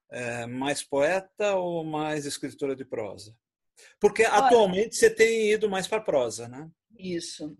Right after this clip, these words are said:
Speaker 2: É, eu, eu, eu não sei dizer, assim, eu acho que eu faço um pouco das duas coisas. Eu sou intermitente.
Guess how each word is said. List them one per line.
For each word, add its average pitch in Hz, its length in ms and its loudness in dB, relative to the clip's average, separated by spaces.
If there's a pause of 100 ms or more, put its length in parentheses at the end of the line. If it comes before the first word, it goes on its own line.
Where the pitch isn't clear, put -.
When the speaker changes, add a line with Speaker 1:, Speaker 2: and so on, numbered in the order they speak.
Speaker 2:
É, 277 360 -2
eu, 392 180 0
eu, 392 420 -6 (480)
eu 415 120 -6
não 494 100 -6
sei 381 220 -6
dizer, 262 420 0
assim, 262 200 0
eu 302 120 0
acho - 260 -6
que - 100 -10
eu 370 60 -6
faço 320 320 -4
um 311 40 -10
pouco 302 220 -8
das 294 240 -6
duas 285 240 -10
coisas. 196 380 -6
Eu 240 80 -4
sou - 180 -8
intermitente. 285 1000 -8